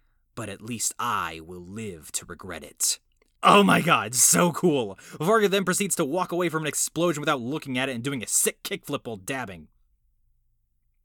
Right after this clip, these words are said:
True story. After that, Caleb and I are a little unclear on how exactly the Doctor defeats the Ice Warriors. It seems like they activate the engines on their ship, but we were pretty sure that they still needed fuel,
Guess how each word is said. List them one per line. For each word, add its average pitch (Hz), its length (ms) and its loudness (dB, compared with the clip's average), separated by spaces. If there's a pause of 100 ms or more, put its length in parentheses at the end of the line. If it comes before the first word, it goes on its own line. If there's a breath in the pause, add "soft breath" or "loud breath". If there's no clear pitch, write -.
(640)
True 160 160 0
story. 202 360 -2 (140)
After 202 320 -4
that, 185 260 -4
Caleb 185 300 -4
and 170 100 -2
I 180 160 0
are 180 140 -2
a 165 40 -4
little 226 460 -6 (220)
unclear 151 1040 -6 (100)
on 127 200 -6
how 127 260 -2
exactly 120 520 -8
the 107 120 -8
Doctor 107 340 -8
defeats 107 380 -10
the 107 100 -10
Ice 95 260 -10
Warriors. 80 420 -16 (360 loud breath)
It - 180 -6
seems 233 760 0
like 175 180 -6
they 160 160 0
activate 151 560 -4
the 131 120 -8
engines 131 380 -4
on 123 140 -2
their 113 140 -6
ship, - 580 -6
but 139 260 -6
we 143 200 -8
were 139 180 -6 (200)
pretty 220 380 -8
sure 202 400 -4
that 165 220 -12
they 127 100 -6
still 165 320 -6
needed 139 320 -6
fuel, 285 720 -10